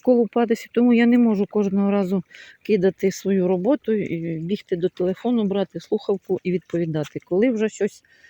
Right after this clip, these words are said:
термінове, треба вам от, от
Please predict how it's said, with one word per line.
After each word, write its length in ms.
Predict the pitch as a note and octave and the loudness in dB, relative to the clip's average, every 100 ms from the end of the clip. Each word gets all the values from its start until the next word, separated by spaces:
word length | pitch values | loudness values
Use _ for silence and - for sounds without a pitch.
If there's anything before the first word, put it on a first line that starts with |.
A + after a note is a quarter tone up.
| _ _ | _ _
термінове, 800 | F#3+ A3+ A3+ A#3 G3 E3 C#3+ C#3 - | 0 2 4 4 4 4 2 0 -2
треба 400 | F3 A#3 A3 G3 | 0 0 2 0
вам 260 | F3 D#3+ | 0 0
от, 100 | D#3 - - - - _ _ _ - | -2 -6 -14 -20 -20 _ _ _ -10
от 140 | E3 | -8